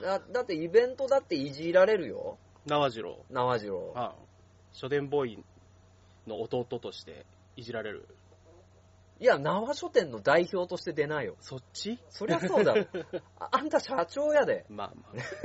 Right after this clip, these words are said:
Speaker 2: あ。ね。はい。
Speaker 1: <laughs> いや、だから、まあ、いろいろさ、あのー、
Speaker 2: はい。
Speaker 1: おそらくね、あのー、
Speaker 2: はい。
Speaker 1: このアニメ化になってるさ、特集のものが、
Speaker 2: はいはい。コミックとかね。
Speaker 1: うん、あるとか、
Speaker 2: はい。
Speaker 1: あの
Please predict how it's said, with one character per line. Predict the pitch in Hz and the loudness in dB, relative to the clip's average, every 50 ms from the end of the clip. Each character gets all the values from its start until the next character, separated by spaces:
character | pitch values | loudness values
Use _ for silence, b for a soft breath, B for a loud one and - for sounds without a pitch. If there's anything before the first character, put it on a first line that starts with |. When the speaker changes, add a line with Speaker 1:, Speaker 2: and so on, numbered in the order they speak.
| 427 | 4
Speaker 2:
あ。 | 381 | 4
ね。 | - - 349 349 339 339 339 349 - - - | 2 -2 -2 -4 -6 -8 -10 -12 -14 -14 -14
は | - - | -12 -12
い。 | - - - - - - - - - B B B B B B B B - - | -12 -14 -14 -16 -18 -20 -20 -20 -20 B B B B B B B B -14 -10
Speaker 1:
<laughs> | |
い | - | -8
や、 | 175 | -4
だ | 175 208 208 | -4 -4 -4
か | - - 185 - | -2 -2 -2 -2
ら、 | 294 349 330 277 190 131 107 - B B B B B B B _ _ - | -2 -2 -2 -2 -2 -4 -6 -8 B B B B B B B _ _ -10
ま | - 208 | -8 -6
あ、 | 135 - - - _ - - _ | -6 -8 -10 -16 _ -20 -10 _
い | - 240 | -4 -2
ろ | 269 285 294 | 0 0 0
い | 302 | -2
ろ | 302 302 | -4 -4
さ、 | - 370 330 175 135 | -4 -4 -4 -2 -2
あ | 117 | -2
の | 110 110 | -2 -4
ー、 | 104 98 98 95 95 | -4 -4 -4 -4 -2
Speaker 2:
は | 92 135 | -4 -4
い。 | 110 - - _ _ - - - - _ _ _ _ _ _ _ _ _ _ _ _ _ _ _ _ _ | -4 -8 -12 _ _ -20 -20 -20 -20 _ _ _ _ _ _ _ _ _ _ _ _ _ _ _ _ _
Speaker 1:
お | - - | -2 -2
そ | - - 508 | -2 -2 -2
ら | 508 427 269 | -2 -2 -2
く | - - 104 | -4 -8 -10
ね、 | 95 95 98 - - - | -10 -10 -12 -14 -12 -6
あ | 117 120 - | -2 -2 0
の | 117 | 0
ー、 | 117 113 110 107 104 101 101 98 98 95 95 92 92 92 90 90 | 0 0 -2 -2 -4 -4 -4 -4 -4 -6 -6 -6 -6 -8 -8 -10
Speaker 2:
は | 92 | -12
い。 | 104 _ _ - - - - - - - - _ _ _ _ _ - | -14 _ _ -20 -20 -20 -20 -20 -20 -20 -20 _ _ _ _ _ -8
Speaker 1:
こ | - 123 | -8 -8
の | 120 - | -6 -6
ア | 123 120 | -6 -6
ニ | 127 131 135 | -4 -4 -4
メ | 143 135 127 | -4 -6 -6
化 | - - 135 | -6 -8 -8
に | 143 139 131 | -8 -6 -6
な | 127 135 143 | -4 -4 -4
っ | - | -6
て | - - - 117 | -8 -8 -6 -6
る | 101 98 92 | -6 -6 -6
さ、 | - - 117 - | -4 -4 -4 -2
特 | - 120 107 - - 117 117 | -4 -8 -10 -10 -10 -12 -12
集 | - - - 131 127 123 120 120 120 120 117 | -12 -12 -10 -8 -6 -6 -6 -6 -6 -4 -2
の | |
も | 117 | 0
の | |
が、 | 175 | 0
Speaker 2:
は | 151 | 0
い | 120 123 | 0 0
は | 117 | -2
い。 | 117 | -2
コ | 120 120 131 123 120 | 0 0 0 0 0
ミ | 110 | 0
ッ | 98 92 - - | -2 -4 -6 -10
ク | - - | -14 -20
と | - - | -20 -20
か | - 95 | -18 -10
ね。 | 110 151 - - | -6 -4 -2 -2
Speaker 1:
う | 156 - | -2 0
ん、 | 151 | 0
あ | 170 | 0
る | 160 135 123 113 | 0 0 -4 -4
と | 98 98 | -6 -8
か、 | - - 139 | -8 -6 -4
Speaker 2:
は | 127 113 104 95 | -4 -2 -4 -6
い。 | - - - - - - - - - | -8 -12 -20 -20 -20 -20 -20 -16 -10
Speaker 1:
あ | - 110 110 107 | -8 -6 -4 -4
の | 107 107 104 101 101 98 98 98 98 95 95 95 | -4 -4 -4 -4 -2 -2 -2 -2 -2 -4 -4 -6